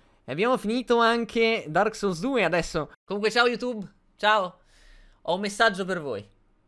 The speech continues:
La scorsa volta con la Soul Level one sono stato un po', un po' aspro con i toni. Vi ho detto che eravate dei cani e che dovevate venire in live.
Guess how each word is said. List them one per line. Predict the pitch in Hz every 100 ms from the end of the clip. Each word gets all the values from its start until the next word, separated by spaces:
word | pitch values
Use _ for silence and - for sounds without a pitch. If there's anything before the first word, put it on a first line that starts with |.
| _ _ -
La | 151
scorsa | - 208 202 185
volta | 185 202 190
con | 160
la |
Soul | 151 165
Level | 160 156
one | 165 170
sono | - 147
stato | - 143
un | 143 135
po', | 143 131 127 123 _ _ - - _
un | -
po' | 135 151
aspro | 143 - - - 113 110 _ _ _ _ _
con | -
i | 120
toni. | 110 107 98 101 _ _ _ _ _ _ _ _ _ _ _ -
Vi |
ho | 127
detto | 147 - 151 143 139 139
che | 156
eravate | 143 147
dei | 147 139
cani | - 151 156 165 175 _ _
e | 135
che | 131
dovevate | 135 131 143 143
venire | 135 135 123
in | 120
live. | 113 107 107